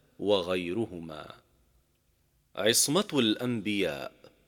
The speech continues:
اتفق المسلمون على أن الأنبياء معصومون عن الكفر قبل النبوة وبعدها،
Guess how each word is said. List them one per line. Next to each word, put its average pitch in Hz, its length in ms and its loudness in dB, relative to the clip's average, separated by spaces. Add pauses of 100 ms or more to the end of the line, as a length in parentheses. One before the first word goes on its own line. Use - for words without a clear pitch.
(680)
اتفق 131 540 4
المسلمون 131 760 4
على 117 320 4
أن 139 360 0
الأنبياء 113 880 2
معصومون 110 840 0
عن 98 260 -2
الكفر 113 500 -4
قبل 123 440 0
النبوة 104 720 0
وبعدها، 90 840 0